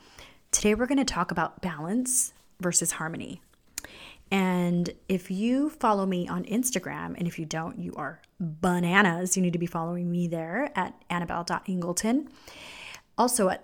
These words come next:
The Self Made Coach. And, um, if you're not following me there, you need to. But if you're, if you do follow me there, because I'm recording this in the past, <laughs> I will have already posted this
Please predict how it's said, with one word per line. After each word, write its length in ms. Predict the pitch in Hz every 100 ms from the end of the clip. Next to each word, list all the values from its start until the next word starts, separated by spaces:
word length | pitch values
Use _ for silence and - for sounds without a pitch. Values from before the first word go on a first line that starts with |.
| 175
The 80 | 180
Self 340 | - 165 -
Made 200 | 170 -
Coach. 520 | - 180 262 - - - - _
And, 500 | 196 180 175 175 175 -
um, 300 | 185 175 175
if 80 | 175
you're 80 | 202
not 140 | 196
following 280 | 220 269 208
me 120 | 175
there, 360 | 175 175 220 226 -
you 100 | 190
need 180 | 175 170
to. 300 | 185 220 240 - -
But 360 | 185 175 - - _ _ _ _ _
if 240 | 208 208 196
you're, 400 | 196 190 190 185
if 100 | 175
you 80 | 175
do 280 | 180 285
follow 260 | 359 214 180
me 100 | 175
there, 340 | 165 156 185 190 - _ _ _ _ _ _ - - - _ _ _ -
because 340 | 208 202 233 247
I'm 140 | 269
recording 380 | 269 - 202 190
this 180 | 175 -
in 60 |
the 60 | 165
past, 680 | - 160 120 - - - - - - - -
<laughs> 420 | - - - -
I 120 | - 190
will 140 | 190
have 160 | 202 190
already 240 | 190 185
posted 720 | 180 214 220 220 180 170 160
this 520 | 175 170 - - -